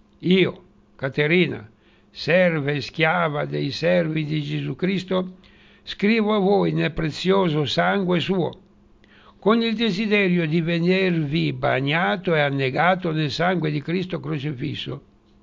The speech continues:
È il suo un invito esplicito a farsi un pellegrino, armato all'occorrenza per la gioia del Signore.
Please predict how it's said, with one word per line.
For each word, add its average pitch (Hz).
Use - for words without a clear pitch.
È 170
il 135
suo 127
un 120
invito 127
esplicito 120
a 151
farsi 135
un 139
pellegrino, 131
armato 151
all'occorrenza 143
per 131
la 139
gioia 147
del 139
Signore. 139